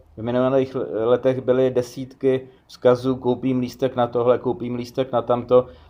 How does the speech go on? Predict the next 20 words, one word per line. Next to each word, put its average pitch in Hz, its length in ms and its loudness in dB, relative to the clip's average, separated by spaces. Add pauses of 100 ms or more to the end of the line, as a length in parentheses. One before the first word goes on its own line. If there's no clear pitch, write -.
(220)
tak 110 240 2
teď, 120 280 -2
eh, 120 360 2
těch 127 280 -4
vzkazů 123 340 0
je 123 80 2
tam 139 160 4
pár 123 300 8
a 117 80 4
většinou 127 440 0
je 127 220 2
někdo 127 520 4
ty 135 80 -4
lístky 120 300 -8
tam 127 140 0
prodává, 117 640 4
než 92 240 -8
že 98 140 -4
je 98 220 0
schání. 92 560 -6